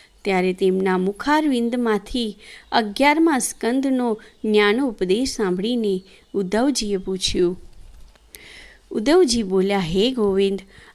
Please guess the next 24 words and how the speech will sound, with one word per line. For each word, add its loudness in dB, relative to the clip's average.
આપ 2
તો 4
હવે 2
પોતાના -2
ભક્તોનું -2
કામ -4
કરીને 0
પરમધામ 2
જવા 2
ઈચ્છો -4
છો, -4
પણ 0
મારા 2
મનમાં 0
એક -4
મોટી 4
ચિંતા -2
છે, -4
તે 4
સાંભળીને 0
આપ -6
મને -2
શાંત -4
કરો. -2